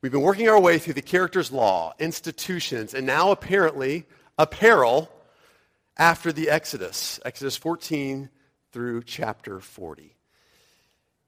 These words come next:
And we're doing this to demonstrate that wherever you open your Bible, you can see a key facet of the gospel of Jesus Christ, and thus every part of the Bible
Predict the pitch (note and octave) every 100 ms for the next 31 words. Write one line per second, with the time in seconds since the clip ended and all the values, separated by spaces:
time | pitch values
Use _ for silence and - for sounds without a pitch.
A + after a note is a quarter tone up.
0 | _ _ _ - C3+ C3+ C#3+ - C#3+ D3+
1 | C#3+ E4+ B3 F3+ - C#3+ D#3+ D3 E3 D#3
2 | C#3+ C#3+ G#3+ C#4+ - G3+ G#3+ G#3 E3+ D#3+
3 | F3 G3+ G3+ E3+ C3+ B2 A#2 G#2+ G#2 A#2
4 | D3+ F#3+ A3+ - F#3 C#3 - - A3+ A3+
5 | - G3 C#3+ D3 - - F2 A2 A2 B2
6 | C3 C3+ F3+ D#3 A#2+ A#2+ A#2+ - C3+ G#2
7 | G#2+ - C#3 C3+ B2+ E3+ C#3+ B2+ - -
8 | - - F3 A#3+ A#3 D3+ D#3+ C3+ A#2 -
9 | F#2+ F#2+ A2 A2